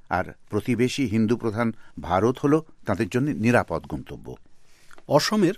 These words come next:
Speaker 2: আদিবাসী আন্দোলনের নেতা মনজিৎ মাহান্ত উনিশশো পঁচাশি সালের অসম আইনের বরাত দেন, যাতে কেউ বাংলাদেশ থেকে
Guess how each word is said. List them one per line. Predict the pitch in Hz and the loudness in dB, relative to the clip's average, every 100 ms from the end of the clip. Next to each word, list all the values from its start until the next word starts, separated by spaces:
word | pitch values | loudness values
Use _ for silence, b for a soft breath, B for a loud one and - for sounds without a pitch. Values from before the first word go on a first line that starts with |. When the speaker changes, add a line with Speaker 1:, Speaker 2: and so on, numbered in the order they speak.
| - | -2
Speaker 2:
আদিবাসী | 120 139 170 185 - 202 | 0 4 4 4 4 2
আন্দোলনের | 139 139 139 143 147 | 4 4 6 6 6
নেতা | 127 117 131 - _ - | 4 2 0 -2 _ -4
মনজিৎ | 117 143 165 175 214 135 | 4 6 6 4 0 2
মাহান্ত | 139 180 180 117 - - - - - - | 2 2 0 -4 -6 -12 -20 -20 -20 0
উনিশশো | 139 185 - | 4 4 2
পঁচাশি | 214 311 196 185 196 | 2 2 4 2 0
সালের | - 180 180 254 - - - - | -2 0 0 -2 -10 -20 -12 0
অসম | 151 - 220 185 | 2 2 0 2
আইনের | 151 139 107 | 4 4 4
বরাত | 113 120 110 | 2 2 4
দেন, | 190 220 B B - | 2 2 B B 2
যাতে | 117 - 180 | 4 4 0
কেউ | - 190 | 2 4
বাংলাদেশ | 147 147 160 170 185 - | 8 8 8 8 6 4
থেকে | 190 - | -6 -2